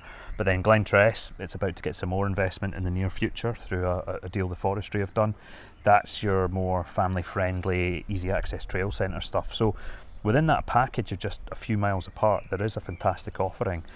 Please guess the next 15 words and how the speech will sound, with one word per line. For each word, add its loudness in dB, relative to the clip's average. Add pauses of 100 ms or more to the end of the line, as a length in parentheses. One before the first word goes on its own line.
(140)
So 2
without 4
doubt 4
across -4
Scotland, 0
I -8
mean, -2
you -2
see -2
the -2
developments 0
in -2
Lochaber 0
as -4
well. 2